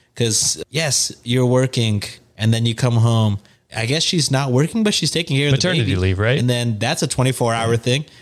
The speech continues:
Speaker 1: Yeah, maternity leave. That's a, that's a twenty-four
Speaker 2: Yeah.
Speaker 1: hour thing. Uh, when she was pregnant, she can't really get out of that. That's a twenty-four hour
Speaker 2: Exactly.
Speaker 1: thing. So, uh, what, I mean, if she has a problem with it, you, as a husband, you should be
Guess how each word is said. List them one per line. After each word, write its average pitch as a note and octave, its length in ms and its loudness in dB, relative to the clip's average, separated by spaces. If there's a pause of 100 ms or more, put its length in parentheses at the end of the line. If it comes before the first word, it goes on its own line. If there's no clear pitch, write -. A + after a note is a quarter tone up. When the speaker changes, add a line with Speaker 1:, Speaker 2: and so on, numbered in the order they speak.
(160)
Speaker 1:
Yeah, E3 160 -2
maternity A#2+ 440 0
leave. A2+ 240 0 (220)
That's D3+ 220 -2
a, C3 120 -4 (300)
that's D3 220 -4
a D3+ 60 -2
twenty-four A2+ 440 0
Speaker 2:
Yeah. G#2+ 120 0
Speaker 1:
hour G#2 120 0
thing. A#2+ 320 0 (340)
Uh, G#2+ 500 0 (580)
when A#2+ 140 -2
she D3+ 120 0
was C#3 140 2
pregnant, C#3 440 -2 (480)
she - 140 -4
can't D#3 220 0
really D3 160 2
get C#3+ 160 0
out C#3+ 120 0
of C3 100 0
that. D#3 280 -2
That's C3+ 180 -2
a F#3+ 60 -4
twenty-four A2 400 0
hour G#2 220 -2
Speaker 2:
Exactly. - 80 -4
Speaker 1:
thing. A#2+ 220 -2 (300)
So, C#3 500 -2 (400)
uh, C3+ 80 -4
what, E3 440 0
I C#3+ 100 -2
mean, F3 340 2 (680)
if C3+ 160 -2
she G#3 320 0
has F3 220 -2
a D3+ 40 -2
problem A#2+ 440 0
with G#2 160 0
it, A2 180 -4 (680)
you, C3 240 -2 (300)
as C#3+ 240 -2
a C3+ 100 2
husband, A2+ 520 0
you B2 140 0
should A#2+ 200 -2
be A2+ 240 -4